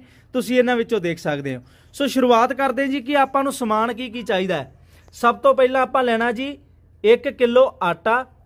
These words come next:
ਸਿਰਫ ਆਟਾ ਯੂਜ਼ ਕਰਨਾ। ਜਿਨ੍ਹਾਂ ਲੋਕਾਂ ਨੂੰ ਕਣਕ ਤੋਂ ਅਲਰਜੀ ਹੈ, ਉਹੀ ਵੇਸਣ ਯੂਜ਼ ਕਰ ਸਕਦੇ ਨੇ, ਕਿਉਂਕਿ ਯੂਰਿਕ ਐਸਿਡ ਵਾਲੇ ਮਰੀਜ਼ਾਂ ਦੇ ਵਿੱਚ ਇਹ ਦਿੱਕਤ ਹੁੰਦੀ ਆ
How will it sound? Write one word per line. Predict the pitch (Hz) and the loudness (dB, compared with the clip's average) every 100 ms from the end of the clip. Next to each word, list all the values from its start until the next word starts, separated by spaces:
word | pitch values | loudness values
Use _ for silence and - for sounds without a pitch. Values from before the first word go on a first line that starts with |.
| _ | _
ਸਿਰਫ | - 277 285 240 | -10 -6 -2 -2
ਆਟਾ | 214 - 247 | -2 0 0
ਯੂਜ਼ | 262 247 226 | 2 -2 -6
ਕਰਨਾ। | 247 233 254 | -6 -4 -2
ਜਿਨ੍ਹਾਂ | 214 240 254 | -4 -2 0
ਲੋਕਾਂ | 233 254 247 | 0 0 -4
ਨੂੰ | 240 | -4
ਕਣਕ | 240 220 220 | -6 -6 -4
ਤੋਂ | 247 | 0
ਅਲਰਜੀ | 226 185 175 240 | 2 0 -2 -2
ਹੈ, | 254 | -2
ਉਹੀ | 254 226 226 269 269 247 208 | 0 2 2 2 -2 -10 -6
ਵੇਸਣ | 185 208 202 220 | -2 -2 -2 -6
ਯੂਜ਼ | 208 208 196 | -6 -6 -6
ਕਰ | 208 156 | -6 -4
ਸਕਦੇ | 190 185 214 | -4 -2 -2
ਨੇ, | 254 240 - _ - | -2 -8 -20 _ -2
ਕਿਉਂਕਿ | 233 233 | 0 0
ਯੂਰਿਕ | 208 240 269 | -2 -4 0
ਐਸਿਡ | 247 202 226 | 0 2 0
ਵਾਲੇ | 240 233 | 2 0
ਮਰੀਜ਼ਾਂ | 214 208 202 220 | 0 -2 -2 0
ਦੇ | 226 | 0
ਵਿੱਚ | 220 | 0
ਇਹ | 220 | -4
ਦਿੱਕਤ | 170 170 233 | -4 -6 -6
ਹੁੰਦੀ | 240 196 202 | -6 -4 0
ਆ | 233 | 0